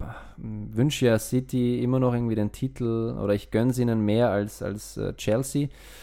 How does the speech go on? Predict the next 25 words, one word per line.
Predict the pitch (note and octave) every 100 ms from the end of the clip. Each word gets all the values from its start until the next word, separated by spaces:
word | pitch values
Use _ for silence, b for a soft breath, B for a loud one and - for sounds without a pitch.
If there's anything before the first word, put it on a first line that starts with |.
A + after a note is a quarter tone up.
| B B -
Ähm, | G#2+ G#2 G#2 G#2 G#2+
ich | -
hoffe, | B2 C#3
dass | F#3 D#3+ -
Pep | - C#3 -
daraus | C#3+ B2 A#2+ -
lernt | G2 F#2+ A2 E3 G#3+ -
und | - A2+
Konsequenzen | - A#2+ A#2+ - G#2+ A#2 - C#3+
zieht | - C#3+ E3+
und | B2+ A#2
dann | A#2+
im | B2
Finale | - A2+ F#2+ A2+ B2 B2 B2+ C3 - -
halt, | A2 A2+ A2 - -
äh, | A2+
anders | A2+ G#2+ F#2+ - B2 C3 -
aufstellt, | - C3+ - C#3 C3+
beziehungsweise | B2 B2+ B2 A#2+ A#2+
sich | A#2+ A2+ - b b b b
so | - B2+ C#3+
formiert, | - B2 A#2+ A#2 C3+ C3+ - A2+
dass | A2+ - A2+
man | A2+ G#2+ G#2+
gegen | G#2 G2+ G#2 G#2+ G#2+